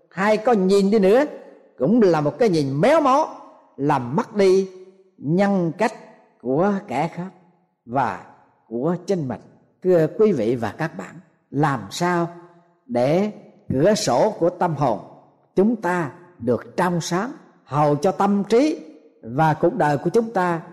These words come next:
được phước hạnh, đi trong con đường có ánh sáng?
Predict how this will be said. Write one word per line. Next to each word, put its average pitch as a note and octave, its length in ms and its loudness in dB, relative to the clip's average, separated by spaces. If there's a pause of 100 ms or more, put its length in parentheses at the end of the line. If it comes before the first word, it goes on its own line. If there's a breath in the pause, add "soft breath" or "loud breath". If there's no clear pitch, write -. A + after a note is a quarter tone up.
(240)
được C3+ 420 0
phước C4 320 0
hạnh, F#3 160 -8 (420)
đi G3 300 4
trong F#3+ 360 0
con F#3 180 0
đường B2 300 -2 (560)
có F#3 160 2
ánh G3+ 200 -4
sáng? F#3 220 -4